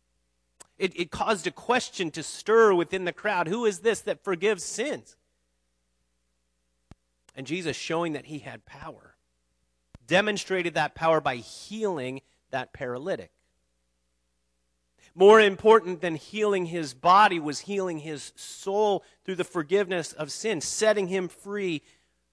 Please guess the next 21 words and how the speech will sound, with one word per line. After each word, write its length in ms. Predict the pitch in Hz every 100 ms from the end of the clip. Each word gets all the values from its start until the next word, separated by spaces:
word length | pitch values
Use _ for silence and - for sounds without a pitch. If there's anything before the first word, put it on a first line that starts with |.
| _
from 240 | - 190 180
his 220 | 185 160
burden, 460 | 131 175 170 135 98 _
from 320 | _ - 196 165
his 220 | 175 160
sinfulness, 640 | - 170 165 156 139 127
forgiving 640 | - 170 147 165 165 156
him. 260 | 120 127 95 _ _ _ _ _ _ _ _ _ _ _ _ _ _
The 60 | 135
same 220 | 175 170
thing 160 | 170 151
was 120 | 127
spoken 340 | - 156 139
to 300 | - 156 151 - _ _
a 100 | 143
woman 320 | 170 147 110 - _ _ _ _ _ _ _
who 120 | 160
was 200 | 175 139 - _ _ _ _ _
at 220 | 170 180
Jesus' 480 | 147 196 175 160 -
feet, 680 | - 175 151 117 _ - -